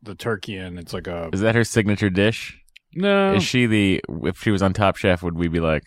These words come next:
Speaker 2: "Oh, it's Alex. She's the gravy, se-, she's the black gold gravy chef"?
Speaker 1: No, I don't know if that would be a, I don't know what her signature dish was. She hasn't been cooking in a while.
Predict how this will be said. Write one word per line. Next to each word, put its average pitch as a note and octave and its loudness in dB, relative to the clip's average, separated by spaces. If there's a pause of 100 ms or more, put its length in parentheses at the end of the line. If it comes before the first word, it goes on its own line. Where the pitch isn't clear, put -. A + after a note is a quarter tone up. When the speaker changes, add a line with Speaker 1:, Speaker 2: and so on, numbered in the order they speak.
(140)
Speaker 2:
"Oh, F2 4
it's - -2
Alex. G2 2
She's D#2+ -4
the F2 -4
gravy, E2+ 2
se-, - -10
she's - -4
the F2+ -2
black F#2+ 0
gold F2 4
gravy D#2+ 2
chef"? - -8 (300)
Speaker 1:
No, A3+ 4
I A3+ 4
don't A3 2
know G#3 4
if D#3+ 2
that C#3 4
would B2 -2
be A2+ 2
a, G2+ -2 (100)
I D3+ -2
don't F#3+ 0
know F#3+ -2
what F3 -2
her A2+ -2
signature F#2 -14
dish F#2 -14
was. F#2 -16
She - -10
hasn't A3+ -2
been A#3 -4
cooking C#3 -4
in F#2+ -4
a F2 -8
while. E2+ -12